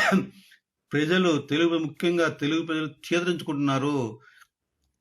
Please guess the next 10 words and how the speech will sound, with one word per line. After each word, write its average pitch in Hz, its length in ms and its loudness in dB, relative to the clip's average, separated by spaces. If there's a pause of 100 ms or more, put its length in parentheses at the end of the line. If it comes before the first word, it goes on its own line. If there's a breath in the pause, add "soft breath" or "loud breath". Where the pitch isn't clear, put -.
(200)
నిన్ను 165 280 0
ఎంత 151 280 2
తొందరగా 165 460 0
ఎన్నికలు 170 480 2
వస్తాయా, 143 680 2 (320 loud breath)
నిన్ను 135 180 2
ఎంత 143 100 -2
తొందరగా 175 200 4
ఇంటికి 165 240 2
పంపించాలని 147 920 2